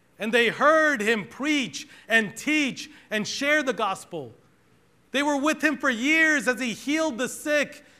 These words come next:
He made the lame walk and the blind see. He raised the dead. He cast out demons.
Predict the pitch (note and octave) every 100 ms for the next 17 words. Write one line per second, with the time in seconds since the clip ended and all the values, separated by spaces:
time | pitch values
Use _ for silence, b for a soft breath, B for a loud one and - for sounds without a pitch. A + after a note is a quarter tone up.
0 | b - C4 D4 B3+ B3 C4 D#4 D4+ A#3+
1 | C4 D4 C#4 C4 A3+ F3 B3 D4 D4 B3
2 | - D4 C#4+ A#3 C4 A#3+ D#4 D4+ G#3+ B3+
3 | E3+ D4+ D#4 D4+ F#3 B B3+ B3 - C#4+
4 | - D4 B3+ F3 D4 D#4+ C#4 G3+ C#3 -